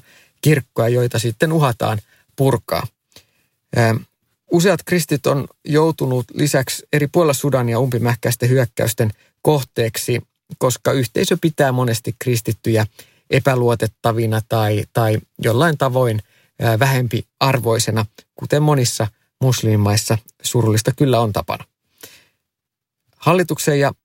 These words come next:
kapinallisten väliset konfliktit on jatkuvia esimerkiksi Sudanin eteläosassa Nubavuorten alueella, jossa iso osa, ö, Sudanin kristityistä edelleen elää. Ja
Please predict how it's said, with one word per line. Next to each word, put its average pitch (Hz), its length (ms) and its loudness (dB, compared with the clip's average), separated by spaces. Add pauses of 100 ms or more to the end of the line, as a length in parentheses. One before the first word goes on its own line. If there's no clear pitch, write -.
(220)
kapinallisten 139 680 0
väliset 131 380 0
konfliktit 135 600 -4
on 135 260 0
jatkuvia 123 560 -2
esimerkiksi 110 380 -4
Sudanin 117 460 0
eteläosassa 120 1000 -2 (360)
Nubavuorten 120 760 0
alueella, 113 460 0 (640)
jossa 120 420 0 (220)
iso 131 360 2
osa, 131 300 0 (280)
ö, 107 160 -2
Sudanin 110 400 0
kristityistä 110 540 -2
edelleen 113 380 2 (360)
elää. 123 460 2
Ja 104 240 -2